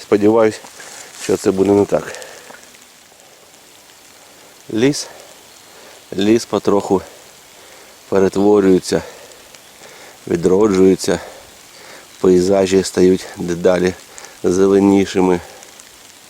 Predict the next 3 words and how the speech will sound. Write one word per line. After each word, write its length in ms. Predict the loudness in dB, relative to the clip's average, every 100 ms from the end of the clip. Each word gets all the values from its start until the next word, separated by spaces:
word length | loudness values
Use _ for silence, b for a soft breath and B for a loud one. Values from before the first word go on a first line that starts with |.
| -20 -20 -20 -20 -20 -20 -20 -20 -20 -20 -20 -20 -20 -20 -20 -20 -20 -20 B B B B
Те, 160 | -4 -2
що 220 | -2 -2 B B B -20 -20 -20 B B B B B -20 -20 -20 -20 -20 -20 -6
проглядалося 800 | -4 0 0 2 0 0 -2